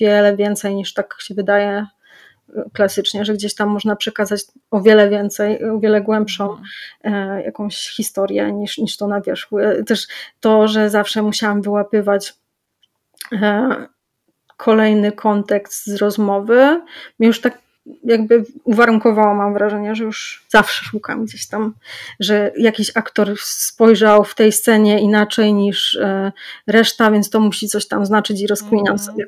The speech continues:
Speaker 1: później przez, przez to, że, e, ktoś gdzieś tam dotknął palcem czegoś tam, to na pewno będzie miało znaczenie za dwa odcinki. Także to,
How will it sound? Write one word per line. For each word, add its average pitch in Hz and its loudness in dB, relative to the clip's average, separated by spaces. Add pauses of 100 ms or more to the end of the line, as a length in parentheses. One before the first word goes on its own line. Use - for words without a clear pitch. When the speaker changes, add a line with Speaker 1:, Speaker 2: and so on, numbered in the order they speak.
(100)
Speaker 1:
później 220 -6
przez, - -8 (100)
przez - -8
to, 214 -2
że, 208 2 (520)
e, 208 -2 (240)
ktoś 208 0
gdzieś 202 -6
tam 208 0
dotknął 214 0
palcem 208 0
czegoś 202 -6
tam, 202 -4
to 214 -6
na 226 -4
pewno 214 -4 (500)
będzie 226 4
miało 220 2
znaczenie 214 2
za 208 2
dwa 202 2
odcinki. 214 -4
Także 214 -4
to, 226 -2